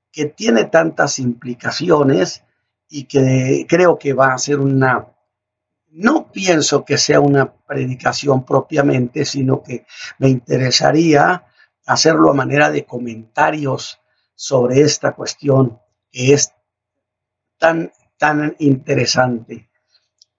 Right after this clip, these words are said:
Pero esta mañana yo quiero entonces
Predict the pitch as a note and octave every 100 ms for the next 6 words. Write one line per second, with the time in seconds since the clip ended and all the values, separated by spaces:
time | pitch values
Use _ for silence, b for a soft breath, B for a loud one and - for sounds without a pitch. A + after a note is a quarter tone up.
0 | _ E3+ F#3+ A3 - G3 F#3 - _ D#3
1 | D#3 D#3+ C#3 C#3 F3+ D3+ - D3 C#3+ C3
2 | - C3+ - C#3+ -